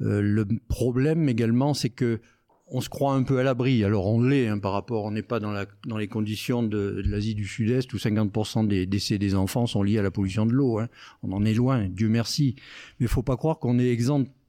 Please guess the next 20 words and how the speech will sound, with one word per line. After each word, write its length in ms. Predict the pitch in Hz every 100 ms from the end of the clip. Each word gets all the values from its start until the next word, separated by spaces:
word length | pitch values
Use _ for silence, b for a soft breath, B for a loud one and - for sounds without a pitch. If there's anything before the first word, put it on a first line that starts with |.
| -
pollution 480 | 127 117 - 123 123
ici. 380 | - 107 95 B B B B B
Il 40 | 120
y 20 |
a 60 |
une 80 | 120
étude 300 | 123 123 131
qui 100 | -
a 40 | 117
été 200 | 104 113
faite 400 | - 120 - -
il 60 |
y 20 |
a 40 | 98
quelques 440 | 120 104 120 98
années 340 | 101 107 131 175
sur 280 | - 104
l'ensemble 360 | 101 113 - 113
de 80 | 107
l'Auvergne. 520 | 104 104 127 165